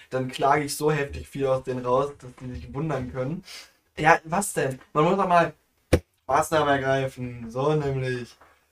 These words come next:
Ähm, und ich würd zwei Folgen G N T M verpassen. Das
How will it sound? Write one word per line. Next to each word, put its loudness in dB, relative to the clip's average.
Ähm, -2
und -8
ich -12
würd -10
zwei -4
Folgen -4
G -8
N -10
T -14
M -12
verpassen. -20
Das -18